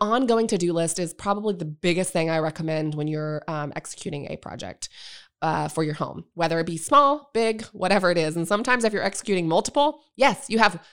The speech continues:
multiple ongoing to-do lists that can help you get to that completion point. So some organizational hacks that have helped, um, that I have found over the years is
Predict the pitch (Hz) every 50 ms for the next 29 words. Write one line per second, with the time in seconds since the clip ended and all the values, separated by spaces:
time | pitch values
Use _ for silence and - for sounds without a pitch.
0 | _ - 170 175 180 180 180 180 180 - - 226 220 220 233 247 240 - - -
1 | _ _ - 180 175 180 170 180 165 165 170 170 170 - 175 160 156 156 151 151
2 | 151 156 - - - - 170 160 156 156 151 - - - 165 151 160 165 165 -
3 | 170 156 - 156 151 - - 156 160 151 - - 160 151 - - 143 - - 151
4 | - - - - - - _ _ _ _ _ _ _ _ _ - - - - -
5 | 226 220 208 - 254 - - 262 294 302 370 359 262 247 240 - - 269 262 -
6 | - - 180 156 151 165 - - - - - - - - - - - - - -
7 | - 208 208 196 226 208 202 196 170 156 160 165 - - - - - - - -
8 | - - - 185 185 180 180 180 180 180 185 180 - - 196 190 196 214 190 185
9 | - - 202 180 175 185 190 - 175 180 180 185 190 165 160 160 160 160 160 165
10 | 160 - - 185 175 170 170 170 170 -